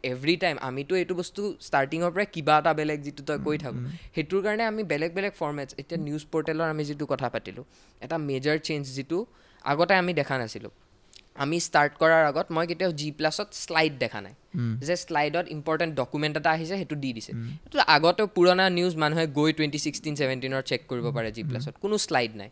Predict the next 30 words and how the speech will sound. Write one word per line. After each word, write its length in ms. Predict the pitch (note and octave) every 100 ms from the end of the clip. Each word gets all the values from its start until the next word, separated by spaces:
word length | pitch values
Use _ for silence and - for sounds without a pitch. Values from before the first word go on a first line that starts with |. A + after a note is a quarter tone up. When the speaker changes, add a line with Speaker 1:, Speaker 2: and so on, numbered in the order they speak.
| _
Speaker 2:
উম। 60 | - - _ _ _ _ _ _ -
Speaker 1:
শ্লাইডটো 580 | - - F#3 G3+ - A#3
ইনট্ৰডিউচ 420 | G3+ G3 F#3+ F#3
কৰিলোঁ 240 | F#3+ F3
আমি। 260 | D#3 B2+ A2 - -
Speaker 2:
উম। 200 | B2+ D#3 -
Speaker 1:
আমি 200 | - D3
শ্লাইডত 420 | D#3+ - D3 D3+ D#3
information, 640 | C#3 D#3+ D#3 D3 D#3 C#3
photos, 640 | C3+ D#3 D3+ E3 D3+ C3+
হেন 360 | B2+ C#3+ D3 C3+ C#3+
ten 220 | D#3 D3
চব 160 | -
Speaker 2:
আমি 140 | C#3+ F3
Speaker 1:
বস্তু 220 | F#3+ D#3+
Speaker 2:
এইটো 100 | F3+
Speaker 1:
দিয়া 100 | G3
কৰিলোঁ। 20 |
Speaker 2:
ইনট্ৰডিউচ 420 | E3+ F3 F3 F3+ -
কৰিলোঁ 380 | F3+ F3 F3 F#3+
যে 220 | G3 G3+ -
দহটা 500 | D3+ D3 C#3+ - G3+
শ্লাইডত 460 | G3+ - F#3 F3 G3 D3+
দহটা 340 | - C3+ - F#3
বেলেগ 300 | E3 E3 D#3+
বেলেগ 220 | F3 F#3 E3+
কৰি 220 | E3+ F#3+
তই 140 | F#3+
complete 360 | F3 D3 D3 F#3
news 260 | D3 E3